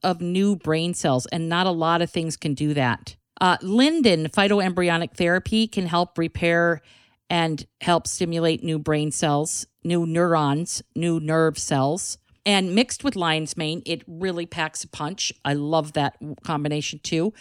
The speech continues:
Lion's mane supports the heart, so you can mix it with hawthorn, which I just talked about on my, uh, next short. It's good for the gut. It's good for the immune system. So check it out. But again, you're not gonna use a lot of lion's mane. You're gonna work your way up for a very small dosage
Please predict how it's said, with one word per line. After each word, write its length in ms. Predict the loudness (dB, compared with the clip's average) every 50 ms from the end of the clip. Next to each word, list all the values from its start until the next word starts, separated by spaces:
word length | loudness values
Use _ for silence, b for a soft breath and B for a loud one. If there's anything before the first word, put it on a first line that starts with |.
| B B B B B B B B B
Lion's 320 | 4 4 4 2 0 0
mane 160 | -2 -2 -2
supports 460 | 0 -2 -2 2 2 2 2 2 0
the 80 | -4 -4
heart, 280 | 0 0 0 0 0 -2
so 140 | -2 0
you 80 | 0 0
can 120 | 2 2
mix 220 | 2 2 0 -2 -6
it 80 | -6
with 120 | -6 -6 -6
hawthorn, 680 | -6 -6 -6 -6 -6 -8 -6 -4 -4 -4 -4 -4 -8 -8 -8
which 180 | -6 -4 -2
I 60 | -2
just 260 | -2 -2 -4 -6 -6 -4
talked 240 | -4 -4 -4 -4
about 220 | -2 -2 0 0 0 0
on 200 | -2 -2 -2 -2
my, 340 | -2 -2 -2 0 -2 -2
uh, 140 | -2 -2 -2
next 420 | -2 -2 -2 -4 -6 -10 -14 -14 -12 -10
short. 640 | -8 -8 -8 -4 -4 -2 -2 -2 -4 -6 -12 -18 -4 0
It's 180 | 2 2 2 0
good 180 | 0 -2 -2
for 120 | 0 0 -2
the 80 | -2
gut. 560 | 0 2 2 4 4 4 2 -2 -8 -10 -10 -12 _ _ _ _ _ _ _ _ _
It's 180 | -2 -2 -2 0
good 160 | -2 -2 -2
for 100 | 0 -2
the 120 | -2 0
immune 260 | 0 0 0 0 0 0
system. 560 | 2 0 0 0 2 2 4 4 4 2 0 _ _ -10
So 400 | -2 4 6 8 8 6 4 2
check 260 | 0 2 2 2 4
it 120 | 4 4 6
out. 200 | 6 4 4 4
But 120 | 4 4
again, 480 | 4 4 2 4 4 4 4 2 0 -4 _ _ _ _ 0
you're 100 | 4 6
not 240 | 6 6 4 2 0
gonna 140 | 2 4
use 260 | 4 4 4 4 2 0
a 60 | -2
lot 420 | -4 -4 -4 -2 -2 -2 -2 -2
of 140 | -4 -4 -2
lion's 340 | -2 -2 0 -2 -2 -4 -4
mane. 160 | -4 -2 -2
You're 120 | -2 -2
gonna 180 | -2 -2 -2 -2
work 340 | -2 0 -2 -2 -2 -4 -4
your 120 | -2 0
way 100 | 0 0
up 160 | 0 -2 -4
for 200 | -6 -4 -2 -2
a 40 | -2
very 340 | -2 -2 -2 0 0 0 0
small 380 | -2 -4 -4 -2 -2 0 0 0
dosage 680 | 0 0 0 0 -2 -2 -4 -4 -4 -6 -8 -12 -12